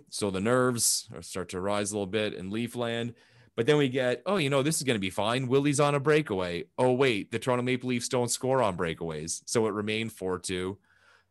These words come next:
Uh, Allen was in the net at that point, stopping Willie on the breakaway. But then Matthews, A M thirty-four, with his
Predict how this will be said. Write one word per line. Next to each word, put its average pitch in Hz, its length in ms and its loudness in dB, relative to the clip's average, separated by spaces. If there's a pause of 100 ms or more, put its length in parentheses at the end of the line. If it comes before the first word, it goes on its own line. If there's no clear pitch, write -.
(160)
Uh, 95 380 -2 (320)
Allen 107 340 0
was 98 140 -2
in 104 80 -4
the 101 60 -2
net 101 100 0
at 98 80 -4
that 104 180 0
point, 107 300 -2
stopping 95 340 -4
Willie 98 240 -4
on 92 120 -4
the 95 60 -6
breakaway. 107 680 -2 (380)
But 113 120 2
then 120 220 4
Matthews, 120 920 2 (220)
A 104 180 -2
M 107 220 -2
thirty-four, 90 800 -6 (120)
with 85 260 -10
his 87 340 -4